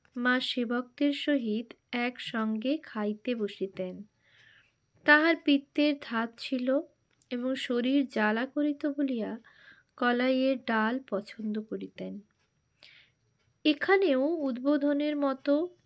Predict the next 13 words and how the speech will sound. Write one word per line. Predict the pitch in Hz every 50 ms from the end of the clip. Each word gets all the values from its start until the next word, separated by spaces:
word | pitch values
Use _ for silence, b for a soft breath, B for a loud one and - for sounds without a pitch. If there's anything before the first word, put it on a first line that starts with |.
| _ _ _ -
দুধে | 254 247 240 262 254 220 - 277 285 294 277
ভাতে | 254 247 233 240 240 - 269 269
মাখিয়া | 262 240 226 220 226 226 - - 277 277 254 214 208 226 285 277 B B B B B B B B -
সকলকে | - - 302 302 294 294 - 359 359 370 370 349 359 - - 359
প্রসাদ | 359 - 262 233 233 - - 254 254 262 254 - -
দিতেন। | 208 202 202 - 190 190 190 185 196 208 - _ _ _ _ _ _ _ _ _ _ _ _ _ _ _ _ _ _ _ _ _ 262
বেলা | 247 262 262 269 277 285 285
তিনটা | 285 - 262 254 254 254 262 285 294 294
নাগাদ | 294 285 247 214 208 214 240 277 - -
হাত | - 247 233 240 240 240 _ -
পা | 247 247 254 247
ধুইয়া | - - 240 226 226 226 233 240 240 240
আসিয়া | 226 220 220 - - - 226 220 226 254